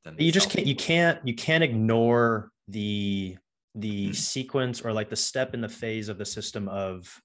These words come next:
Speaker 2: ownership, ownership of assets, whether it's, like, assets that are producing you, you know, a dividend, like, you know,
Speaker 1: Yeah.
Speaker 2: like, like, you know, stocks, all that good stuff, or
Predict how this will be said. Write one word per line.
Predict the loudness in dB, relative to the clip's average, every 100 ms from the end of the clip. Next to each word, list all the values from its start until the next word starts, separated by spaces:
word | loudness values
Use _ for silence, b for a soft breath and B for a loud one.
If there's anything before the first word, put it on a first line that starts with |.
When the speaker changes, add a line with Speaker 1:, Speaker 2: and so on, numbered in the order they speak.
| _
Speaker 2:
ownership, | -4 -2 -2 -4 -6 -4
ownership | -2 -2 -2
of | 0
assets, | -2 -2 -8 -10
whether | -10 -8 -8
it's, | -10 -12
like, | -12 -12 _ _ -4
assets | -2 0 -2
that | -2
are | -4
producing | -2 -4 -2 -4 -4
you, | -2 -2 -4 -8
you |
know, | -10
a | -8
dividend, | -4 -2 2 2 2 -2
like, | -4 -6
you |
know, | -14 -14 -18 -20 -12
Speaker 1:
Yeah. | -8 -8
Speaker 2:
like, | -8
like, | -12 -14 -10
you |
know, | -8
stocks, | -2 0 2 2
all | 2
that | 2
good | 0
stuff, | 0 0
or | 2 4 4 2